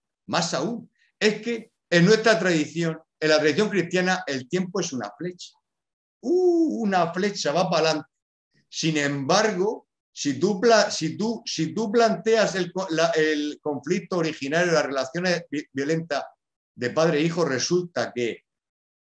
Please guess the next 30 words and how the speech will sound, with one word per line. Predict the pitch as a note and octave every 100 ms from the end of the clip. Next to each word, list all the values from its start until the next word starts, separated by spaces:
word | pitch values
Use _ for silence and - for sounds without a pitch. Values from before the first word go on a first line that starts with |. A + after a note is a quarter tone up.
| _ _
Urano | C#3 C3 B2+ D#3 F#3+ F#3 D#3+ B2 B2
es | D3+ -
un | C#3+
mal | C#3+ D3 C#3+
padre | - D#3 D3 B2+
para | - C#3+ C#3+ B2+
Cronos, | - D#3 D3+ C#3+ C#3 E3 E3 _ _
y | A#2+
entonces | A#2 D#3 D3+ D3+ C#3
Cronos | C#3 D#3+ D#3 C3+ -
se | B2
venga | C3 D#3 C#3+ A#2+
con | D3 C3+
Urano, | B2+ A#2+ C#3+ C#3 C3 D3 E3+ _ _ _
y | C#3+ C#3 C3
luego | C3+ E3 E3+ D#3+
Cronos | D#3 E3 D#3+ C#3+
es | D#3
un | D3+
mal | D3 D3+ D3+
padre | D#3 D3+
para | D3 C#3+ C#3
Zeus, | C3+ D#3+ D#3+ C#3+
y | B2
Zeus | A2+ C3+ C#3+ C3+
es, | A#2+ -
estás | - C3 - F3
haciendo | F#3 E3+ G3 F#3
un | F3 C#3 B2+
círculo. | - G#3+ G3 - A2 G2 E2+